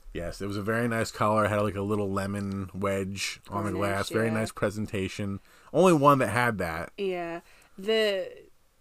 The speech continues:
Speaker 2: the purple pea flower, we, er,
Speaker 1: Uh, purple
Speaker 2: pur-
Speaker 1: pea flower.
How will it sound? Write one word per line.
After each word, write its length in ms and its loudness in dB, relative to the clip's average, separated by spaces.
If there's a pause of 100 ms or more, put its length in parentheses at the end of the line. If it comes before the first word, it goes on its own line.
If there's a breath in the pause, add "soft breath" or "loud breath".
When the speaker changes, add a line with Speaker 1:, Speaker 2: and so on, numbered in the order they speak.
(200)
Speaker 2:
the 320 -2 (220)
purple 500 0
pea 380 -6
flower, 680 0
we, 380 -4
er, 220 -4 (160)
Speaker 1:
Uh, 100 0
purple 360 0
Speaker 2:
pur- 80 -4
Speaker 1:
pea 140 6
flower. 540 -2